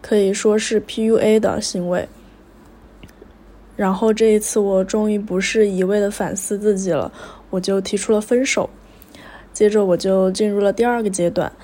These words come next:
不想谈恋爱，就是对恋爱的态度非常的消极。我觉得恋爱能给我的生活带来的负面影响是大于正面影响的。主要的原因是因为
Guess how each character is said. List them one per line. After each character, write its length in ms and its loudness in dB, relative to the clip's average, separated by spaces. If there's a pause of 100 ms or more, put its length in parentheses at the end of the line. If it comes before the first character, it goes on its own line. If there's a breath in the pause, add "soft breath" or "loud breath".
(360 loud breath)
不 120 0
想 200 -2
谈 160 -6
恋 160 0
爱， 160 -4 (800 loud breath)
就 140 -8
是 240 2
对 380 6
恋 240 4
爱 120 -2
的 80 0
态 380 0
度 260 -4
非 200 0
常 120 -2
的 140 -2
消 340 2
极。 360 -4 (160)
我 120 0
觉 200 2
得 160 2
恋 180 2
爱 160 -2
能 420 -2
给 140 0
我 100 2
的 120 2
生 280 -2
活 240 0
带 200 0
来 120 2
的 120 2
负 280 0
面 240 2
影 180 -4
响 300 -6 (380 loud breath)
是 400 0
大 300 -2
于 320 0
正 200 0
面 220 -2
影 160 -6
响 240 -6
的。 100 -8 (800)
主 160 -4
要 140 4
的 100 2
原 220 4
因 180 0
是 180 -4
因 180 -2
为 380 0